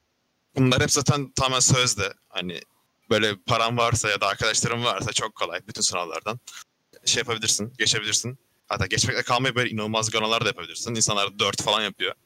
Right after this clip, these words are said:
Ki an-, hani bu dört yapan insanlarla konuşuyorsun mesela,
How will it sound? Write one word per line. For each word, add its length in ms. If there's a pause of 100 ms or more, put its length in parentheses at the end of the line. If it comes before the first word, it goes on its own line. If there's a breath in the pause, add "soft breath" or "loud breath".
(720)
Ki 180
an-, 260
hani 240 (560)
bu 160
dört 180
yapan 220
insanlarla 440
konuşuyorsun 440
mesela, 440